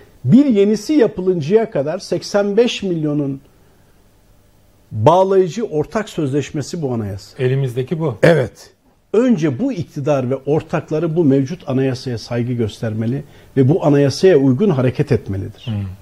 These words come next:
Speaker 1: Bu anayasanın yüz birinci maddesinde Sayın Erdoğan'ın bir sefer daha aday olamayacağı açık bir şekilde yazılıyken anayasayı zorlayarak kendi adaylığını milletin huzurunda Yüksek Seçim Kurulu aracılığıyla tasdik ettirmiştir.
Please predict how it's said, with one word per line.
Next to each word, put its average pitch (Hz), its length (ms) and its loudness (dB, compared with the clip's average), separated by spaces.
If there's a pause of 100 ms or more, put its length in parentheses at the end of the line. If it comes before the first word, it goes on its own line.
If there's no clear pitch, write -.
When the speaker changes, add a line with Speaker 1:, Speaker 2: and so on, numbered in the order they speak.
(460)
Speaker 1:
Bu 269 200 8
anayasanın 240 680 0
yüz 185 300 0
birinci 220 320 2
maddesinde 190 800 2 (480)
Sayın 233 500 2 (200)
Erdoğan'ın 214 580 4
bir 285 100 0
sefer 208 440 0
daha 185 260 0
aday 175 300 4 (120)
olamayacağı 190 760 2
açık 180 400 -6
bir 202 80 -2
şekilde 175 420 0
yazılıyken 156 800 2 (880)
anayasayı 202 720 4
zorlayarak 175 640 2
kendi 175 300 -2
adaylığını 151 640 0 (380)
milletin 147 420 4
huzurunda 127 720 0 (200)
Yüksek - 300 -2
Seçim 143 320 -2
Kurulu 123 320 -2
aracılığıyla 127 640 2
tasdik - 460 -6
ettirmiştir. - 680 -6